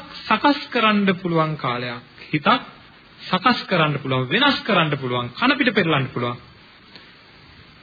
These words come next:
යටිකුරු වෙලා තිබ්බ දේ උඩුකුරු වෙන විදිහට සකස් කරන්න පුළුවන්. ආන් ඒ සකස් කරන ක්‍රමය තමයි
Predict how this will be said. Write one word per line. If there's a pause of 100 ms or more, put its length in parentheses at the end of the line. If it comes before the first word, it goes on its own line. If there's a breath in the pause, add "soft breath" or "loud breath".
යටිකුරු
වෙලා
තිබ්බ
දේ
උඩුකුරු
වෙන
විදිහට (480)
සකස්
කරන්න
පුළුවන්. (460 loud breath)
ආන්
ඒ
සකස්
කරන
ක්‍රමය
තමයි